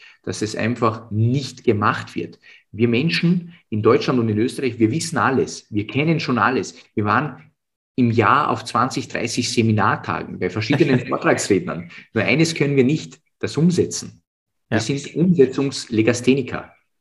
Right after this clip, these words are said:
Speaker 1: Das ist eine Katastrophe. Das Tun, wir geben so viel Geld für Seminare aus, nur setzen wir nichts davon um.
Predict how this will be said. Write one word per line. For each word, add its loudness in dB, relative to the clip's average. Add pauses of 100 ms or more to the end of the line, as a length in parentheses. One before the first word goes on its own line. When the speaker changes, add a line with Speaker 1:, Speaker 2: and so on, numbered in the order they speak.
(120)
Speaker 1:
Das -6
ist -6
eine 0
Katastrophe. -2 (160)
Das -6
Tun, 2 (100)
wir 0
geben 4
so 4
viel 0
Geld 2
für -2
Seminare -2
aus, -4
nur -4
setzen -4
wir 4
nichts -4
davon -2
um. -2